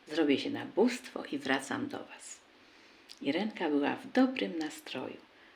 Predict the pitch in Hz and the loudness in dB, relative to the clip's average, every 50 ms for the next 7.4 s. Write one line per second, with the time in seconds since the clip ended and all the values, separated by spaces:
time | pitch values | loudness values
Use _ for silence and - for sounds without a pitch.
0 | - - - - - 226 220 - 202 185 - - - - - - 135 - - - | -18 -12 -10 -6 -4 -2 -2 0 0 0 -2 0 -2 -2 0 0 -2 -4 -4 -2
1 | 135 131 139 147 143 147 - - - 117 113 - - 170 - - 131 - - 62 | -2 0 0 -2 -2 -4 -4 -4 -4 -6 -6 -6 -6 -6 -4 -6 -4 -4 -4 -4
2 | - - - - - - - - - - - - - - - - - - - 139 | -4 -4 -6 -10 -12 -16 -20 -20 -20 -20 -20 -20 -20 -20 -20 -20 -20 -6 0 2
3 | 135 131 131 143 202 269 285 - - - 131 127 - - 139 131 - - - - | 4 6 6 8 10 10 10 8 6 4 0 0 2 2 2 2 2 0 -2 -2
4 | - 285 - 147 208 - - - - - - - - 247 285 294 226 262 - - | 0 0 0 0 0 -2 -4 -4 -4 -4 -2 0 4 6 8 8 8 6 4 0
5 | - - - - - - - - - - - - - - - - - 208 247 277 | -2 -6 -8 -8 -8 -10 -14 -20 -20 -20 -20 -20 -20 -20 -18 -8 -2 4 6 6
6 | 240 196 - - - - - 160 160 147 139 131 - 131 - - - - - - | 6 6 4 -2 -4 -4 -4 -4 -2 -4 -4 -2 -4 -6 -6 -8 -8 -8 -6 -8
7 | - - - - - - - - | -8 -10 -10 -10 -10 -10 -12 -14